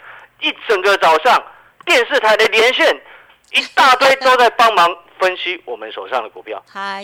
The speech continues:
Speaker 1: 谢谢大家。
Speaker 2: 真的
Speaker 1: 就是这个道理。
Speaker 2: 开心，对。
Speaker 1: 哦，所以呢，回过头来你会发现这个什么，
Speaker 2: 嗯哼。
Speaker 1: 你看到很有趣，有没有？
Speaker 2: 是。
Speaker 1: 我们昨天那个什么T V C不小心卖飞掉，
Speaker 2: 啊，<laughs> 是。
Speaker 1: 今天马上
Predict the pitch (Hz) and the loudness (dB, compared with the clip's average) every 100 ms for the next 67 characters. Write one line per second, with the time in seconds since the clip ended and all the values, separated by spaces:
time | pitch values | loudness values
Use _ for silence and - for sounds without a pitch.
0 | 202 254 151 202 - 202 - 202 101 95 | -4 0 0 -2 -6 -2 -2 -2 -8 -14
1 | 202 220 - 220 226 - 277 294 233 269 | -18 -20 -12 -12 -10 -10 -6 -4 -2 2
2 | 147 - 180 180 180 190 _ 220 147 - | 0 0 -10 -20 -20 -20 _ -12 -12 -6
3 | - 320 277 - 226 294 254 196 190 - | 0 2 2 0 -2 0 -2 0 0 -2
4 | - 175 196 226 254 196 131 123 117 120 | -6 -2 -2 -2 -2 -2 -2 -2 -2 -4
5 | 226 247 247 240 214 - _ _ - _ | -2 0 0 0 -6 -8 _ _ -20 _
6 | _ - _ _ _ _ _ 247 233 180 | _ -20 _ _ _ _ _ -2 0 0
7 | 131 92 - 277 320 175 151 127 131 156 | -2 -10 -14 -20 -12 -6 -2 -2 0 -2
8 | 110 135 113 95 98 - _ - 277 240 | -2 -6 -8 -12 -16 -18 _ -12 -10 -14
9 | 165 117 120 131 - 123 127 139 143 120 | -16 -16 -16 -16 -6 -4 -4 -6 -6 -8
10 | 104 98 120 123 123 127 117 107 117 117 | -8 -14 -12 -10 -10 -14 -14 -14 -12 -12
11 | - 113 110 110 - 196 233 220 226 - | -12 -14 -14 -14 -14 -16 -16 -14 -16 -14
12 | 285 311 285 392 - 320 277 285 294 107 | -14 -14 -18 -20 -20 -14 -12 -10 -6 -6
13 | 98 160 | -4 -6